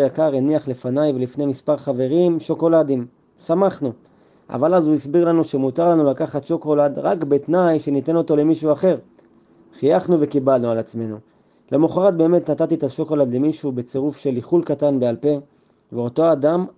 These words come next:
ממש שמח שמחה גדולה, התרגש מאוד מהמחווה. והדבר המדהים היה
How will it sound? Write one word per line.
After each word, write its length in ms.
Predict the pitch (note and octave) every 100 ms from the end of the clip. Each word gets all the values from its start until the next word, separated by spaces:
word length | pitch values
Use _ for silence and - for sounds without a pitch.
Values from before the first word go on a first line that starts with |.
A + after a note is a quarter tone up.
| -
ממש 400 | B2 C3+ F3+ F3+
שמח 380 | - D3 E3 E3+
שמחה 380 | D3+ C3 D#3
גדולה, 340 | D3+ C#3+ D3 C3 - _ _
התרגש 480 | C#3 C3+ D3 F#3 F3
מאוד 260 | D#3 F#3+ G3
מהמחווה. 460 | E3 C3 A2+ G#2 F#2+ _ _ _ _ _
והדבר 380 | B2 B2+ C3 F3+
המדהים 380 | E3 C#3 G3+ F3+
היה 220 | C3